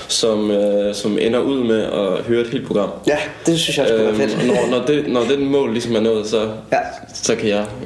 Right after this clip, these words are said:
Speaker 1: <laughs> gå på pension.
Speaker 2: Den dag, den dag, der er en, der skriver, "Så, nu har jeg hørt det. Hvem, hvem er I i virkeligheden?"
Speaker 1: Ja, ja,
Speaker 2: Ja.
Speaker 1: lige præcis.
Speaker 2: Cool. Øhm, det er simpelthen vores mål. Fordi det, jeg tænkte i forhold til,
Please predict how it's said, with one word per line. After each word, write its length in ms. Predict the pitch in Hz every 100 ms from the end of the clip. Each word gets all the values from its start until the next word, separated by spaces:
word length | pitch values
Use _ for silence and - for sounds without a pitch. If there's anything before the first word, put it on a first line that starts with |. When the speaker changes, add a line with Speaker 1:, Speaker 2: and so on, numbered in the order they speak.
| -
Speaker 1:
<laughs> 280 | - 123 -
gå 80 |
på 80 | 117
pension. 500 | 110 110 104 117 107 -
Speaker 2:
Den 120 | 147
dag, 220 | 143 135 147
den 120 | 139
dag, 120 | 147
der 60 | 127
er 120 | 127
en, 60 |
der 60 | 120
skriver, 320 | 123 123 117
"Så, 200 | - 160 160 151
nu 80 | 156
har 60 |
jeg 100 | 131
hørt 200 | 147 131
det. 120 | 110 -
Hvem, 180 | 131 135
hvem 180 | 147 139
er 60 |
I 240 | 123 131 131
i 120 | 127
virkeligheden?" 340 | 120 113 123 127
Speaker 1:
Ja, 60 | 131
ja, 60 | 117 113
Speaker 2:
Ja. 120 | 127
Speaker 1:
lige 80 | 131
præcis. 320 | 117 113 - -
Speaker 2:
Cool. 260 | 196 254 294 - - - - - - - - - 139
Øhm, 1000 | 143 135 127 127 117 113 110 110 110 110
det 100 | 170
er 40 | 170
simpelthen 300 | 165 156 120
vores 180 | 120 -
mål. 240 | 127 120 - - - - - - - - -
Fordi 280 | - 147 147
det, 100 | 175
jeg 100 | 190
tænkte 320 | 185 180 180 - - -
i 60 | 131
forhold 300 | 147 143 127
til, 260 | - 135